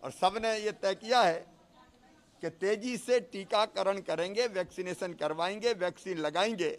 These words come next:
ताकि जनता की जिंदगी को हम सुरक्षित रख सकें। माई के चरणों में यही प्रार्थना की है कि माई ऐसी कृपा करना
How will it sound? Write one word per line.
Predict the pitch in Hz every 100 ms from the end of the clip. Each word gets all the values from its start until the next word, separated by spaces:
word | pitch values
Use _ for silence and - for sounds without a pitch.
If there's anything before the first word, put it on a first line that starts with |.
| - _ _ _ _
ताकि | 156 160 180
जनता | 143 175 185 208
की | 220 277
जिंदगी | 175 147 190 175 180
को | - 196
हम | 160 226
सुरक्षित | - 160 170 170 185 156
रख | 156 160
सकें। | - 165 226 185 - - _ _ _ _ 110
माई | 135 170 220
के | 196 185
चरणों | 180 190 196
में | 180
यही | 170 190
प्रार्थना | 185 185 165 170
की | 156 180
है |
कि | 165
माई | 160 165 165
ऐसी | 160 165
कृपा | 156 143 147
करना | - 165 165